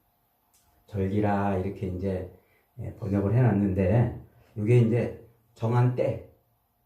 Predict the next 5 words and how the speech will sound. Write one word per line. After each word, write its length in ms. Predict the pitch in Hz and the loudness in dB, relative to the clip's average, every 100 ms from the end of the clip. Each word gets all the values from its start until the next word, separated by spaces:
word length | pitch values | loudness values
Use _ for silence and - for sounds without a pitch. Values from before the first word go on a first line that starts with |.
| _ _ - | _ _ -10
특정한, 340 | - 147 123 - | -4 -2 -2 -6
하나님이 760 | 147 165 156 156 160 190 214 - _ _ _ _ _ | -6 -2 0 2 0 -2 -6 -14 _ _ _ _ _
특정하게, 960 | 196 - - 175 156 160 170 180 - - _ _ _ _ 110 | -20 -18 -8 -2 -2 0 0 -2 -4 -16 _ _ _ _ -20
예, 240 | 104 107 | -18 -18
지정한 680 | - 120 - 139 151 156 - | -10 -2 -2 0 -4 -6 -10